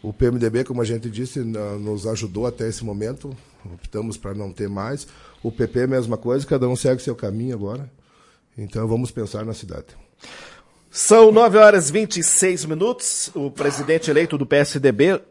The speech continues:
Speaker 2: o secretário também de Planejamento e Urbanismo, João Alfredo Acama, conosco aqui no Temática. A gente faz um intervalo agora e depois vamos falar de algumas obras,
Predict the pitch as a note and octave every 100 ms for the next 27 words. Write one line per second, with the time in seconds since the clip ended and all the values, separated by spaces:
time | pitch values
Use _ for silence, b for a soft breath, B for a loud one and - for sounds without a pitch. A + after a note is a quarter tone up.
0 | _ B2+ - B2+ B2 - C#3 C#3 B2 B2
1 | - C3+ B2 A#2+ B2 A2 B2+ B2+ B2+ A2+
2 | A#2 D3 C3+ B2+ C3 B2 - C3+ B2+ B2
3 | B B B A#2+ B2+ C#3 D3+ D3+ D3 C#3
4 | C3 D#3+ D3 D3 D3 G2+ - B2 D3+ D3+
5 | F3+ D3 D#3 D3 C3+ D3 B2+ C#3 F3+ E3+
6 | - E3 E3 D#3+ D3+ D3+ D#3 D#3+ E3+ C#3+
7 | D#3 D#3 D3+ -